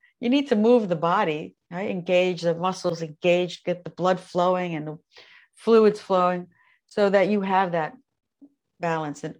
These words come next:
'cause ultimately what you want to create is harmony. And that's the,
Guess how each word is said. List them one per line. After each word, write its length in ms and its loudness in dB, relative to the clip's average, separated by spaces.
'cause 240 -12
ultimately 600 0
what 260 0
you 140 -6
want 460 -4
to 100 -8
create 600 -2
is 280 -6
harmony. 520 -6
And 100 -8
that's 240 -6
the, 220 -2